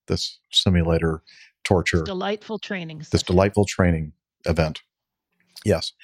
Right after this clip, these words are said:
Speaker 1: Okay. Uh, so now that we've, uh, uh, made a correction to my reference of the, uh, airplane that I flew with. Uh, it was a great time. Really enjoyed my flight with, uh, Armando. Uh, what? I guess that was a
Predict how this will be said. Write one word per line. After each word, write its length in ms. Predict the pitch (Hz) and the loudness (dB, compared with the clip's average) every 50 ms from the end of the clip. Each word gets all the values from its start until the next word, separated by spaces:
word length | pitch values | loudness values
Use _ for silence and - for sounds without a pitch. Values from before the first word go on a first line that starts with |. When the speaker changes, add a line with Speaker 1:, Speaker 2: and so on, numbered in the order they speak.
| - - - - - - - _ _ _ _ - | -20 -20 -20 -20 -20 -20 -20 _ _ _ _ 0
Speaker 1:
Okay. 340 | - 214 - 180 113 82 - - _ _ - | 0 2 2 2 0 0 -2 -6 _ _ 0
Uh, 480 | 113 113 110 110 107 104 104 101 98 95 | 2 4 4 6 6 6 4 4 4 2
so 460 | - - - 98 92 92 92 90 90 | 2 2 2 4 4 4 4 4 4
now 240 | 90 95 104 110 113 | 4 4 4 4 4
that 140 | 110 107 98 | 2 2 2
we've, 400 | 98 101 98 95 95 92 90 - | 2 2 2 2 0 -2 0 0
uh, 200 | 98 92 90 90 90 _ _ _ _ _ - | 2 2 2 0 -2 _ _ _ _ _ -8
uh, 300 | 90 90 90 87 87 85 87 | -6 -4 -4 -4 -6 -8 -4
made 240 | 90 92 98 98 92 | -2 0 0 0 0
a 40 | |
correction 680 | 92 - - 104 101 110 120 - - 131 127 127 131 131 131 | -2 0 2 4 4 4 2 2 0 0 0 2 0 -2 -2
to 280 | - - 104 98 95 87 | -2 0 0 0 0 0
my 160 | 87 87 85 | 0 0 0
reference 720 | 85 82 90 101 104 - - 113 110 - - - - - - - | 2 2 2 2 2 0 -2 -4 -4 -4 -8 -10 -12 -10 -4 0
of 320 | 92 92 87 85 82 85 - | 2 2 2 2 -2 -6 -6
the, 300 | 92 87 87 87 87 82 | -4 -4 -4 -6 -8 -12
uh, 200 | 80 85 82 78 - - | -12 -10 -12 -10 -2 0
airplane 360 | 101 107 - - - 110 107 | 0 0 2 2 2 2 2
that 120 | 101 98 | 2 2
I 80 | 90 82 | 2 0
flew 280 | - - - 101 101 101 | 0 2 2 2 4 2
with. 200 | 101 98 - - | 0 0 -2 -2
Uh, 60 | 90 | -4
it 140 | 85 78 85 | -4 -2 -2
was 360 | 92 90 87 - - 90 85 | 0 0 0 -2 -4 -6 -6
a 40 | 87 | 0
great 240 | 85 87 87 90 | 2 2 2 2
time. 360 | - - 85 85 82 80 80 78 _ - - - - _ _ | 2 0 0 0 -2 -4 -6 -12 _ -20 -20 -20 -20 _ _
Really 200 | - 92 92 90 | 4 4 6 4
enjoyed 340 | 85 82 - 87 85 85 80 | 4 2 2 2 2 2 2
my 240 | 82 82 82 85 80 - _ _ _ - | 2 0 0 -2 -4 -8 _ _ _ 0
flight 260 | - 90 87 85 - _ | 0 2 2 0 -2 _
with, 300 | - 90 85 82 - - | 0 0 0 0 -2 -2
uh, 220 | - 85 82 80 80 - | -2 -2 -2 -2 -4 -4
Armando. 540 | 82 87 85 85 85 85 78 80 80 78 - _ - - - - - - - - - _ _ _ _ _ - | -2 0 0 0 0 0 0 0 -2 -2 -4 _ -18 -20 -20 -20 -18 -20 -20 -20 -20 _ _ _ _ _ -12
Uh, 80 | 90 | -8
what? 200 | 92 - 113 110 - | -4 -2 -2 -2 -2
I 60 | - | 0
guess 160 | 90 95 92 - | 0 2 2 2
that 120 | - - | 2 2
was 160 | 92 92 87 90 | 2 4 4 4
a 240 | 85 82 82 85 | 4 4 2 2